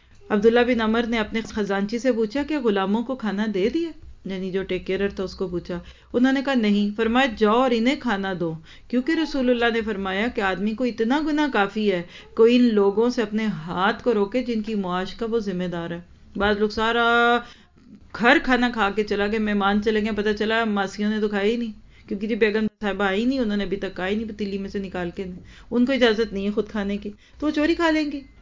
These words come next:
आप जुल्म करेंगे, देखिएगा वो आपसे अच्छी खा लेंगी बोटी। पता है बाजी ने हड्डी वाली देनी है तो मैं सारे अपने से पहले पसंद की खा लेती हूँ, फिर वो करते हैं। हमने खुद उनको जालिम बनाया। जब उनको जो पता है कि बाजी ने बाद में अच्छा खाना ही देना है हमें, तो वो खाते हैं।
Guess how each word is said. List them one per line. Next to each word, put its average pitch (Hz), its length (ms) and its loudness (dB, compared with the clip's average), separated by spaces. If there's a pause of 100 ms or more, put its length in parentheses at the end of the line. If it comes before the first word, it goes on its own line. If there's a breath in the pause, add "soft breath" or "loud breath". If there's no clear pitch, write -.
आप 208 180 0
जुल्म 208 240 0
करेंगे, 262 340 0
देखिएगा 262 380 0
वो 269 120 2
आपसे 240 320 4
अच्छी 240 160 -6
खा 262 120 0
लेंगी 220 220 0
बोटी। 180 320 -4 (320 loud breath)
पता 220 120 0
है 240 60 2
बाजी 214 280 2
ने 247 60 2
हड्डी 226 240 0
वाली 233 180 2
देनी 202 280 -2
है 277 160 0 (240 loud breath)
तो 208 80 2
मैं 202 180 0
सारे 190 260 -2
अपने 190 240 -4
से 185 120 -8
पहले 180 220 -4
पसंद 170 260 -10
की 190 100 -6
खा 208 160 -8
लेती 269 260 -8
हूँ, 214 80 -8
फिर 220 100 0
वो 208 80 2
करते 226 300 -4
हैं। 392 140 -6 (300)
हमने 247 220 0
खुद 311 180 0
उनको 381 180 0
जालिम 294 320 0
बनाया। 180 400 -4 (300 soft breath)
जब 262 120 0
उनको 311 220 0
जो 330 100 2
पता 262 200 2
है 240 60 2
कि 247 100 2
बाजी 214 280 -2
ने 233 100 -2
बाद 208 220 0
में 208 100 -2
अच्छा 220 160 -6
खाना 208 280 -4
ही 254 60 0
देना 185 240 -2
है 185 60 -4
हमें, 175 280 -6
तो 190 120 -6
वो 202 100 -2
खाते 302 320 -6
हैं। 311 160 -10